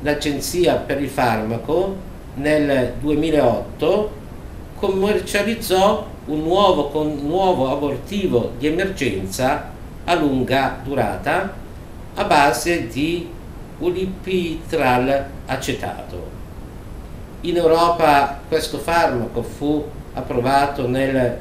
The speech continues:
duemilanove dall'emea e in Italia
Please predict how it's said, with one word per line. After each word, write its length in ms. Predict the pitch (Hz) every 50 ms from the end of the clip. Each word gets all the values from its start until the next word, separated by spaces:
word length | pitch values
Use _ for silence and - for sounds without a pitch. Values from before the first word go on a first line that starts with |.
| - - -
duemilanove 1040 | 131 135 123 127 147 147 131 127 120 127 135 139 139 139 123 113 117 117 110 - - - - - - - - -
dall'emea 880 | - 139 139 143 143 139 127 117 107 107 110 135 175 196 196 196 - - - - - - - - - - - - - - - -
e 320 | - 233 226 160 - -
in 160 | - 160 196 226
Italia 880 | 240 226 180 147 120 113 107 107 110 120 135 151 180 185 185 -